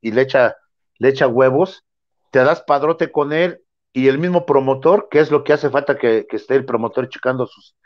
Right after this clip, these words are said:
elementos, ese mismo promotor le dice al programador, "A estos cabrones le echaron huevos, pónmelo la próxima semana".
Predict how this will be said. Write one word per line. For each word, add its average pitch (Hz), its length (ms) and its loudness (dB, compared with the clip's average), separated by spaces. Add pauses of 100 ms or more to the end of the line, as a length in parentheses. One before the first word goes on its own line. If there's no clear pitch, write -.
(300)
elementos, 131 720 0
ese 147 260 2
mismo 143 240 0
promotor 123 400 0
le 120 80 0
dice 120 200 -4
al 110 60 0
programador, 113 460 0 (340)
"A 139 180 2
estos 151 220 -6
cabrones 135 420 0
le 120 60 -4
echaron 131 340 -2
huevos, 123 200 -4
pónmelo 143 340 2
la 123 120 0
próxima 127 320 -4
semana". 110 360 -6